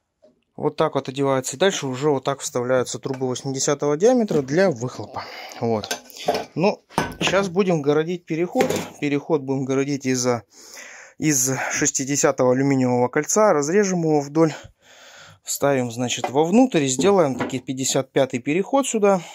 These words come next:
Чтобы вот на это расстояние у нас вставлено было вот это кольцо для жесткости. И потом вот этот переход используем, вставив его сюда.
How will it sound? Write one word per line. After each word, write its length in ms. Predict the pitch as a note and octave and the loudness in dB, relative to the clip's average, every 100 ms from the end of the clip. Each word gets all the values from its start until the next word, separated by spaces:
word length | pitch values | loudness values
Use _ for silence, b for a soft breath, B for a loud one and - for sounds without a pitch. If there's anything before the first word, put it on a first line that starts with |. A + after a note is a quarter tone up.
| B B B B B B B B B | B B B B B B B B B
Чтобы 320 | - C3+ C3 | -4 -2 0
вот 160 | B2+ C3+ | 0 2
на 140 | C#3 | 2
это 160 | C3+ B2 | 4 0
расстояние 500 | B2 C#3 C3+ C3 A#2+ | 0 0 0 0 -2
у 60 | |
нас 180 | A#2+ A#2 - - | -4 -8 -12 -12
вставлено 520 | - D3 C3 B2 A#2+ | -2 0 0 0 -2
было 340 | A#2 B2 A#2+ A#2 B - | -2 0 0 -4 B -10
вот 120 | A#2+ | -6
это 160 | A#2+ | -6
кольцо 440 | - F3+ - D#4 D#4+ B B B - | -4 -4 -2 -4 -4 B B B -12
для 220 | D#3 F3+ | 0 2
жесткости. 640 | F#3+ G3 F3 E3 D#3 D#3 - - | 2 2 0 -2 0 -2 -4 -2
И 100 | D#3 | 0
потом 380 | C#3+ C3+ F3+ D#3+ B B B B B - | 0 2 2 2 B B B B B -4
вот 220 | C3+ - | 0 2
этот 180 | D#3 C3+ | 0 0
переход 400 | C#3 C3+ - F3+ | 0 -2 -2 -4
используем, 480 | C3+ - D#3+ D3 C3 | -4 -2 -2 0 -2
вставив 400 | - C3+ C#3 - | -2 0 0 -2
его 140 | A#2 B2 | -6 -8
сюда. 380 | - A2 G#2+ | -8 -10 -12